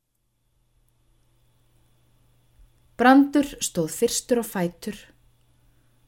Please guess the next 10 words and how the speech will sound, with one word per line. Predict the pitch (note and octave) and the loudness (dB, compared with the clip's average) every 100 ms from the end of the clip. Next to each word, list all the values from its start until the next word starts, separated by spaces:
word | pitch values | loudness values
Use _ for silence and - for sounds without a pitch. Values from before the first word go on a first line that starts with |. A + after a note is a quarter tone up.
| _ _ | _ _
tók | - F#3 F3+ | -2 -2 -2
fang | - G#3 A3 G#3 | -4 -2 -2 -4
úr | - G3 | -4 -4
ýtunni | F#3 A3+ - B3 A3+ A3 | -4 -6 -6 -4 -4 -6
og | - A3 | -10 -8
bar | G#3 D#3 - | -4 -6 -6
inn. | G#3 D#3 D3 - - _ _ _ _ _ _ _ _ _ _ _ _ _ _ _ - | -6 -6 -8 -16 -20 _ _ _ _ _ _ _ _ _ _ _ _ _ _ _ 0
Geirmundur | E3+ E3+ F3 E3+ E3+ E3+ | 2 2 0 -2 -4 -8
greip | - F#3+ G3+ G3+ | -6 -4 -4 -6
annað | - D3+ C#3+ G3 - | -8 -6 -6 -8 -10